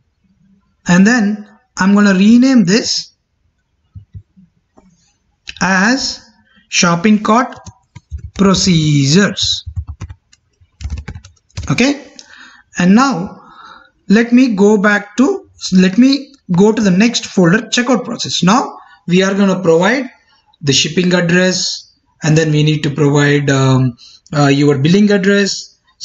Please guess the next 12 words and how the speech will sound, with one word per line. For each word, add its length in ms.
right? 360
So 140
for 140
that, 180
I'm, 440
I'll 220
be 120
going 280
to 80
the 80
checkout 380
process. 500